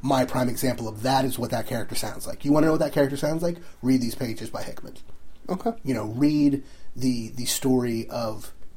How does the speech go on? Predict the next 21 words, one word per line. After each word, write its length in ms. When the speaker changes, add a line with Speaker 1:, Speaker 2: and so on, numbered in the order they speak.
Speaker 1:
Pete 560
taking, 640
um, 460
Franklin 400
Richards 600
on 140
a 40
day 200
on 80
the 60
town 340
after 240
Johnny 280
dies. 520
Speaker 2:
Yeah. 260
Speaker 1:
That 260
is 120
Peter 260
Parker. 520
Better 220
than 180